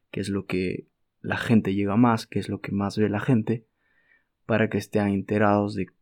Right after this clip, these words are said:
cómo es este tipo de celebración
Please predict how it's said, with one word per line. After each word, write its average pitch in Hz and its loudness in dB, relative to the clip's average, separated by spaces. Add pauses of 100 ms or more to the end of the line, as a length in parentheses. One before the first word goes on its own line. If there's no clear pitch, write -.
(200)
cómo 104 2 (220)
es 98 -2
este 92 -4
tipo - -4
de - -8
celebración - -4